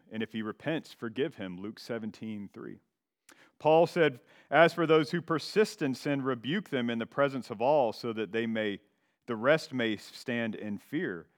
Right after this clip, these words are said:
First Timothy five twenty. He tells Titus, "As for the person who stirs up division, warn him twice, then have nothing to do with him, for he is warped and sinful." Friends, we don't like it. It's not our favorite thing to do.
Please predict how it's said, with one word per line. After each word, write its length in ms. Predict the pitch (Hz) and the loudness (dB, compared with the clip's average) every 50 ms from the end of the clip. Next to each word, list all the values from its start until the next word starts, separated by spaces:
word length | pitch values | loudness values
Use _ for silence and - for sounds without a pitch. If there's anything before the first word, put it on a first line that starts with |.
| _ _ _ _ _ _ | _ _ _ _ _ _
First 280 | 123 113 107 - - | -6 -6 -6 -6 -8
Timothy 420 | - 135 127 117 104 - 107 98 90 | -8 -6 -6 -6 -6 -6 -8 -10 -8
five 320 | - - 117 110 104 92 | -2 0 0 2 0 0
twenty. 400 | - - - 135 139 113 107 107 - _ _ _ _ _ _ _ _ _ _ _ - | -4 -10 -12 -12 -12 -12 -14 -18 -20 _ _ _ _ _ _ _ _ _ _ _ -6
He 80 | 139 | -2
tells 280 | 135 175 165 156 139 - | 2 4 4 4 2 2
Titus, 400 | - 147 156 175 170 139 - - | 4 6 6 6 6 2 0 2
"As 200 | 139 147 160 - | 2 4 4 2
for 100 | - 175 | 2 -2
the 80 | 151 | -2
person 340 | 135 - 170 170 151 - 156 | 0 2 2 2 2 0 -2
who 80 | 143 135 | -2 -2
stirs 380 | - - - 160 165 151 135 | -2 0 2 2 2 4 2
up 100 | 156 143 | 2 0
division, 600 | 123 127 117 120 151 185 190 - 160 135 123 120 | 0 -2 -2 0 2 2 2 2 0 -2 -2 -2
warn 180 | 127 139 147 143 | -2 -2 -2 0
him 320 | 135 139 135 131 117 107 - _ _ _ _ _ _ _ _ _ _ - | 0 0 0 -2 -4 -6 -10 _ _ _ _ _ _ _ _ _ _ -20
twice, 840 | - - 143 147 180 175 127 92 - - - - - - - - _ _ _ _ _ - | -12 -4 2 4 4 4 4 2 -2 -8 -12 -14 -14 -16 -16 -20 _ _ _ _ _ -2
then 160 | 127 147 151 | 0 0 2
have 240 | 139 131 123 117 120 | 2 2 2 2 2
nothing 340 | 123 135 131 - 147 135 | 0 -2 -2 -2 -4 -4
to 100 | - 131 | -4 -6
do 200 | 117 120 135 180 | -6 -4 -4 -4
with 140 | 214 127 - | -4 -4 -6
him, 240 | 113 87 80 80 - _ _ _ _ _ _ _ _ _ | -8 -10 -12 -12 -16 _ _ _ _ _ _ _ _ _
for 140 | _ 113 107 | _ -6 -4
he 140 | 117 120 113 | -2 -2 -4
is 100 | 101 98 | -4 -6
warped 480 | 92 95 113 147 165 - - _ - _ - | -8 -8 -6 -4 -4 -4 -6 _ -18 _ -14
and 100 | 101 - | -14 -12
sinful." 460 | - - - 143 - - - - - _ _ _ _ _ _ _ _ _ _ _ _ _ _ _ _ _ _ _ _ _ _ _ _ _ _ _ | -10 -10 -12 -12 -12 -14 -16 -18 -20 _ _ _ _ _ _ _ _ _ _ _ _ _ _ _ _ _ _ _ _ _ _ _ _ _ _ _
Friends, 220 | - 123 117 98 | -6 -6 -6 -6
we 80 | 113 143 | -6 -6
don't 180 | 170 131 90 85 | -6 -6 -6 -6
like 260 | 85 139 185 - 110 | -4 -6 -6 -6 -8
it. 120 | 92 - - _ _ _ _ _ _ _ _ _ _ | -10 -12 -14 _ _ _ _ _ _ _ _ _ _
It's 120 | - - - | -18 -8 -4
not 160 | 147 160 147 | -2 0 2
our 80 | 120 - | 0 0
favorite 400 | - - 131 139 127 123 101 - | -2 -2 -2 -2 -2 -2 -6 -6
thing 220 | 127 120 113 98 | -6 -6 -6 -6
to 60 | 92 | -6
do. 340 | 87 92 151 185 139 107 | -6 -6 -6 -6 -6 -8